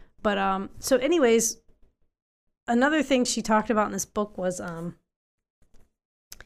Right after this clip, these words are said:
you know, like, when you're a kid and you're growing up, you know, your, your family's the first person that tells you about the world. And, you know, if your mom tells you, like, "Don't touch a stove,"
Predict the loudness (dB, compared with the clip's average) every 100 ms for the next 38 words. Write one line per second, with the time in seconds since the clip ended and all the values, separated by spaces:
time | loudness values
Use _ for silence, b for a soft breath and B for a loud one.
0 | b b b 0 2 4 2 2 0 0
1 | 0 0 2 2 0 0 -2 2 4 2
2 | 2 -6 -20 _ _ -6 -4 -2 -2 -4
3 | -8 -8 -4 -4 -2 -2 0 0 -4 -6
4 | -8 -4 -4 -4 -8 -8 -2 0 0 -2
5 | -8 -12 _ -10 -4 -2 -2 -4 0 2
6 | 0 -6 -18 _ -8 -4 -2 -2 -4 -2
7 | -2 0 0 0 0 0 -2 -2 -4 -6
8 | -4 -2 -4 -4 -6 -2 2 2 0 -4